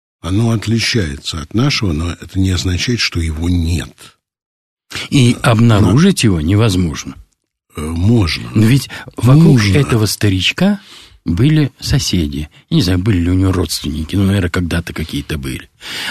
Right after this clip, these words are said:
Speaker 2: Если этот старик психически неуравновешен, болен, значит, он находился под наблюдением, если такое делаются выводы, то у психиатров, то есть, ну, в психоневрологическом диспансере, районном,
Speaker 1: Значит,
Speaker 2: как минимум.
Speaker 1: э,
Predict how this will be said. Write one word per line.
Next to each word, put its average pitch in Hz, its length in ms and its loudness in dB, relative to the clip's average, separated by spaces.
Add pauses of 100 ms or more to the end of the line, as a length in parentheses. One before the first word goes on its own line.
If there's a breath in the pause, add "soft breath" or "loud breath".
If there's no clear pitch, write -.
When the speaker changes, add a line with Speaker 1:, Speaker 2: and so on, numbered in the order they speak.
(280 loud breath)
Speaker 2:
Если 156 360 2
этот 139 140 0
старик 139 280 0
психически - 920 -4
неуравновешен, 82 840 -2
болен, 87 320 0
значит, 98 560 0
он 76 120 -4
находился 78 600 -4
под 120 140 -2
наблюдением, 82 680 -2 (240 loud breath)
если - 220 -8
такое - 280 -6
делаются 71 480 -4
выводы, 85 440 -2 (460 loud breath)
то 98 200 2
у - 640 -12
психиатров, - 600 -4
то 92 100 -4
есть, - 140 -4
ну, 175 240 0 (120)
в - 40 -20
психоневрологическом 113 920 2
диспансере, 104 720 -2
районном, 98 520 2
Speaker 1:
Значит, 92 240 0
Speaker 2:
как 87 60 -6
минимум. 85 320 -2
Speaker 1:
э, 101 220 2